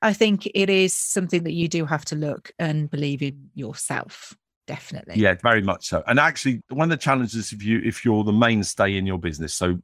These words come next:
Speaker 2: and for, for, you know, ninety-five point six percent of all businesses, the business owner is the mainstay on that, you know, 'cause that's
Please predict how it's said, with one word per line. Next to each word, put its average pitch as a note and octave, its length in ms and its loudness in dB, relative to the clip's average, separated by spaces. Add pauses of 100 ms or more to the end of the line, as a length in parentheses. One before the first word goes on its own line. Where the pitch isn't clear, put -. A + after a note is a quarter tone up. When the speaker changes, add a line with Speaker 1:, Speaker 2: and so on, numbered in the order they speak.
(160)
Speaker 2:
and G2+ 320 -2
for, F2+ 400 4
for, F2 240 -2
you G2+ 80 0
know, F2+ 140 2
ninety-five G2 480 0
point F2 180 -2
six - 220 -12
percent E2+ 240 -4
of F2+ 80 0
all A#2 80 6
businesses, D#2+ 580 0 (160)
the F#2 80 -2
business E2+ 380 0
owner E2 240 2
is D#2+ 100 -4
the F2 80 0
mainstay D#2+ 540 -2 (120)
on D#2+ 140 -6
that, - 220 -8
you E2 80 -6
know, D#2+ 160 -4
'cause - 240 -14
that's - 300 -12